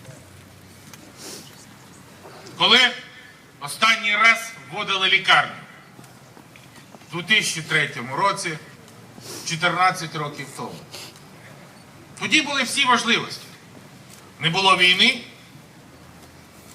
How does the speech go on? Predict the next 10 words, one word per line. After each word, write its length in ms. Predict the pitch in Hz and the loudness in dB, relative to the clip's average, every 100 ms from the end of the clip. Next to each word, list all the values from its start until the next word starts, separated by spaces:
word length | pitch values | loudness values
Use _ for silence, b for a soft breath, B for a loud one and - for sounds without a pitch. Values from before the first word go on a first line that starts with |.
| - - 147 | -20 -14 -2
не 120 | 185 | 2
було 280 | 220 220 196 | 4 4 4
видатків 540 | 190 190 - 170 165 | 4 2 2 -4 -4
на 140 | 170 | -2
оборону 480 | 165 180 196 220 226 | 0 2 4 4 4
таких. 380 | 233 - 220 208 - - - - - - - - - - - - - - - - - - - - - - - - | -2 -4 -6 -6 -12 -20 -20 -20 -20 -20 -20 -20 -20 -20 -20 -20 -20 -20 -20 -20 -20 -20 -20 -20 -20 -20 -10 -2
І 120 | 165 | 2
зараз 480 | 233 247 226 - - | 6 6 6 0 -4
ми, 280 | 220 151 - - - - - - - - - - - - - - - - - - | -6 -4 -6 -14 -20 -20 -20 -20 -20 -20 -20 -20 -20 -20 -20 -20 -20 -20 -16 -2
коли 280 | 170 196 | 4 4